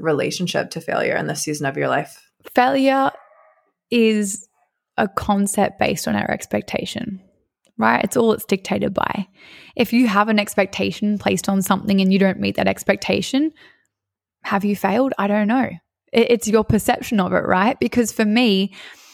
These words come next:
Speaker 2: I don't like to put expectations on what anything should be, should look like, how someone should behave, shouldn't behave, because then I'm gonna be disappointed.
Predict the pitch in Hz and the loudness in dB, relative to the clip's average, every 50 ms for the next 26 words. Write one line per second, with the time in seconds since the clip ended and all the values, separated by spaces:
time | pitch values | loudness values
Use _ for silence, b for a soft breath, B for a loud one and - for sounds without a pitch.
0 | B B B B _ - 226 233 262 294 302 - 208 196 214 214 208 208 - - | B B B B _ -2 0 2 2 0 0 -2 -2 2 2 2 2 0 -2 -2
1 | 185 - - 220 - - 196 - - - - - - 190 185 185 - 196 190 190 | -2 0 0 0 0 0 -6 -2 -2 -4 -4 -2 -2 -2 -2 0 0 -2 0 0
2 | 190 190 185 185 185 190 - - - - 190 196 190 190 185 - 202 185 185 180 | 0 0 0 0 0 -2 -2 -4 -4 0 0 2 0 0 -2 -2 -4 -4 -4 -4
3 | - - - 233 233 196 185 - 214 202 196 180 - - 226 226 208 196 208 208 | -6 0 2 2 2 2 0 0 2 2 0 -2 -2 -2 -2 -2 0 0 -2 -2
4 | 208 - - 208 196 190 196 196 - B B B B B B - 220 208 208 - | -2 -2 0 2 2 2 0 -2 -8 B B B B B B 0 2 2 2 2
5 | - 208 208 202 202 196 190 - - - 285 226 226 226 196 196 196 190 185 - | 0 2 2 4 2 2 0 0 0 0 0 2 0 0 2 2 0 0 -2 -2
6 | - - 262 - - - 180 185 180 175 180 185 202 - _ - 220 - - 226 | 0 0 -2 0 -2 -4 -2 0 0 2 2 0 -2 -4 _ -8 -8 -4 -4 -4
7 | 196 190 196 226 214 214 214 214 214 208 b b b b b b b b _ - | -2 0 0 2 2 4 2 2 0 -2 b b b b b b b b _ -2
8 | 214 233 240 240 240 233 226 190 196 - 196 - - 196 196 190 - - | -2 0 0 2 2 2 0 0 0 -2 -2 2 2 2 4 2 0 -2